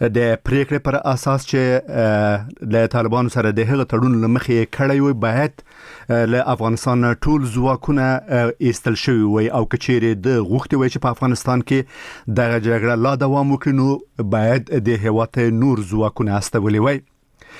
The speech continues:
د افغانستان، اه، په افغانستان کې د امریکایي ځواکونو نږدې شل کلنه جګړه د تیر کال د اګوست په یو دېرشمه له دې هیواده د ټولو امریکایي ځواکونو په وتلو سره پای ته ورسېده. د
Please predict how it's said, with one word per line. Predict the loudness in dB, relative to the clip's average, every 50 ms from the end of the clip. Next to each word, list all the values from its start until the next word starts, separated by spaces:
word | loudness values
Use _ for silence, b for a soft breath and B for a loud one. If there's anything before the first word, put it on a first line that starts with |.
| B B B B B B B B B -4
د | 0 2 2 2 2 2 0 0
افغانستان، | -4 -4 -2 0 0 0 0 -2 -2 -2 0 2 2 2 0 0 -2 -4
اه، | -2 0 0 0
په | 0 -2
افغانستان | -2 -2 -2 -4 -2 -2 -2 -2
کې | 0 0
د | -2 0 0
امریکایي | 0 0 0 0 0 2 2 2 2
ځواکونو | 0 0 0 2 2 2 0 -2 -4 -2 0 2 2 2 2 0 2 2 2 2 2 0 -2 -2
نږدې | 0 0 2 2 0 0 0 0 0 0
شل | 0 -2 -4 -2
کلنه | -2 -2 -2 0 0 0 0
جګړه | 0 0 -2 -2 0 0 0 0 0 0 0
د | -2 0 0 2 2 2 2 2 0
تیر | -2 -2 0 0 0 0 -2
کال | -2 -4 -2 0 0 0
د | 0 0 0 0
اګوست | -2 -2 -2 -2 0 0 -2 -2 -2 -4 -2
په | 0
یو | 2 2 2 2
دېرشمه | 0 0 -2 -2 -2 -2 0 0
له | 0 0
دې | 0 0
هیواده | 0 2 0 0 0 0 0 0 0
د | 0 0 0
ټولو | 0 0 0 0 0 0 0
امریکایي | 0 -2 -2 0 0 0 0
ځواکونو | 0 0 0 0 0 0 0 0 -2 -2 -2 -2 B B B B B B B
په | 0 0 2 2 2
وتلو | 2 0 0 0 0 -2 0
سره | 0 0 0 0 0 0 0 -2 -2 -2 -2
پای | -2 -2 -2 -2
ته | -2 -2
ورسېده. | 0 0 0 0 0 0 0 0 0 0 -2 -4 _ _ _ B B B B B B B B B B _ -4 0
د | 0